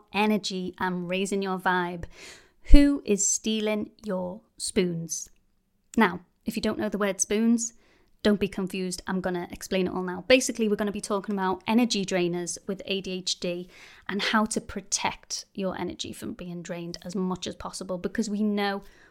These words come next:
we have a finite amount of focus and energy that we can spend, so we wanna keep, keep, keep it. So,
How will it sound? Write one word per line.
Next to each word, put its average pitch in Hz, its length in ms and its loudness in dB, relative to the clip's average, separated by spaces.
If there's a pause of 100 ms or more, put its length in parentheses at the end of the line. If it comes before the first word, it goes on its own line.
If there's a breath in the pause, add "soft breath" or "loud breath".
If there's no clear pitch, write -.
(140)
we 202 120 0
have 180 240 -4
a 180 40 -12
finite 190 720 -2
amount 190 440 -2
of - 60 -20 (120)
focus 226 640 0
and 175 160 -10
energy 180 340 -2
that - 160 -6
we 185 80 -6
can 185 160 -6
spend, 185 380 -6
so - 100 -6
we 196 80 -8
wanna 170 240 -8
keep, 233 240 -6
keep, 208 220 -8
keep 185 180 -8
it. 170 140 -12 (920 loud breath)
So, - 460 6